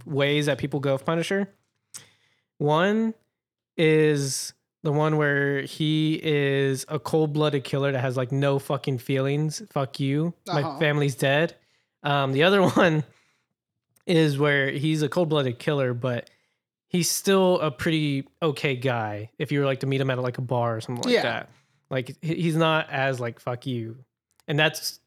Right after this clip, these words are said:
Speaker 1: what this one was kinda was, 'cause, you know, he kinda, he made friends or whatever.
Speaker 2: Yeah, yeah, he's got his whole, like,
Speaker 1: Yeah.
Speaker 2: new family.
Speaker 1: But, like, more people, I feel like they,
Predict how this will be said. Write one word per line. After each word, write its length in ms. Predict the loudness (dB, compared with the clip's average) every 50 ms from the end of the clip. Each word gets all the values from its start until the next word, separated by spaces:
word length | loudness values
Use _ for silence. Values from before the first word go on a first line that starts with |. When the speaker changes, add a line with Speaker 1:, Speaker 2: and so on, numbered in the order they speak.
| _ _
Speaker 1:
what 260 | -6 -4 -4 -2 0
this 180 | 0 0 0 0
one 140 | 0 0 0
was 100 | 0 0
kinda 240 | 0 0 0 2
was, 580 | 2 4 4 4 4 2 0 -2 -6 -8 -12 -6 -4
'cause, 120 | -2 0
you 60 | 2
know, 140 | 2 2 2
he 100 | 2 0
kinda, 220 | 0 -2 -2 0 0
he 80 | 0
made 180 | 0 0 0 -2
friends 400 | -2 -2 0 0 0 0 0 0
or 60 | 0
whatever. 160 | 0 0 2
Speaker 2:
Yeah, 180 | 2 2 2 2
yeah, 240 | 2 2 2 0 -2
he's 280 | -4 -6 -8 -12 -8
got 200 | -4 -2 0 0
his 80 | 0 0
whole, 160 | -2 -2 -2
like, 160 | 0 0 2
Speaker 1:
Yeah. 100 | 2 4
Speaker 2:
new 200 | 4 4 4 2
family. 640 | 0 -2 -4 -4 -4 -6 -10 -14 -14 -16 -16 -14 -6
Speaker 1:
But, 320 | -2 0 2 2 2 2 2
like, 240 | 0 -2 -2 -2 0
more 240 | 0 2 4 2
people, 380 | 2 2 2 2 2 2 2 2
I 80 | 0 0
feel 160 | 0 0 0
like 140 | 0 0 0
they, 400 | 0 0 0 0 -2 -2 -6